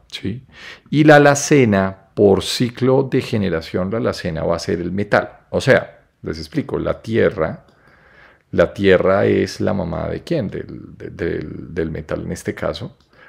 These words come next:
Cuando la, la tierra entra en mucha disfunción, lo que hace es tomar esa humedad y mucha de esa humedad se va a representar a través del nivel, del nivel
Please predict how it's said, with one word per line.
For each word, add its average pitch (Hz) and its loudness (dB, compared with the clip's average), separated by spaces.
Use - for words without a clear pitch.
Cuando 90 0
la, 87 2
la 87 -2
tierra 95 2
entra 110 -4
en 123 -2
mucha 120 -4
disfunción, 92 -4
lo 101 -4
que 104 -6
hace 80 -4
es - -12
tomar 110 -2
esa 113 -4
humedad 87 -2
y 120 -8
mucha 101 -2
de 104 2
esa 117 -4
humedad 98 -2
se - -6
va 95 2
a 95 2
representar 95 -4
a - -4
través 80 0
del 87 -4
nivel, 80 -6
del 80 -6
nivel 80 -8